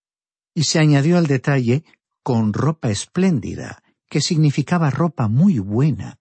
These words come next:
muy fina. Ese individuo estaba haciendo ostentación y su ropa destacaba el contraste con la ropa del pobre. Tenemos que admitir que muchos que profesan ser creyentes o cristianos en la actualidad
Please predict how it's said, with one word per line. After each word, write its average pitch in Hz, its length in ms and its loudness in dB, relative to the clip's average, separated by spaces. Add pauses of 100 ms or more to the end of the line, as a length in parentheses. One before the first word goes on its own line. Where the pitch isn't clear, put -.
muy 147 140 2
fina. - 500 -8 (800)
Ese 208 320 -2
individuo 170 640 2
estaba 160 420 0
haciendo 151 420 0
ostentación 107 880 -2
y 147 160 0
su 120 220 -2
ropa 180 380 0
destacaba 151 640 -2
el 127 160 0
contraste 113 640 -2
con 110 160 -2
la 101 80 -4
ropa 131 260 -4
del 101 160 -8
pobre. - 440 -14 (880)
Tenemos 226 420 4
que 202 100 0
admitir 147 540 2
que 131 160 0
muchos 196 540 0
que 156 140 -2
profesan 131 760 -2
ser 156 340 -2
creyentes 104 800 -2
o 90 80 -10
cristianos 120 760 -4
en - 140 -10
la 104 60 -6
actualidad 143 560 0